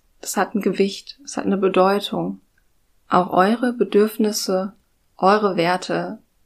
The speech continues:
haben ein Gewicht, dem ihr auch folgen dürft. Ja,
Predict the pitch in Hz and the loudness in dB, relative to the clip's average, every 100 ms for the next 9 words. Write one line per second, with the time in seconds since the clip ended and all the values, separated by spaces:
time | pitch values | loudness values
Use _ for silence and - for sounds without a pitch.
0 | _ - 170 175 185 - - 214 - - | _ -6 0 0 0 -4 -6 -6 -8 -10
1 | - - _ _ _ _ _ 185 196 185 | -20 -20 _ _ _ _ _ 0 2 0
2 | 185 - 180 175 180 170 190 - - _ | -2 2 2 2 -4 -8 -8 -14 -20 _
3 | _ _ _ _ _ _ _ _ _ - | _ _ _ _ _ _ _ _ _ -20
4 | 208 | -20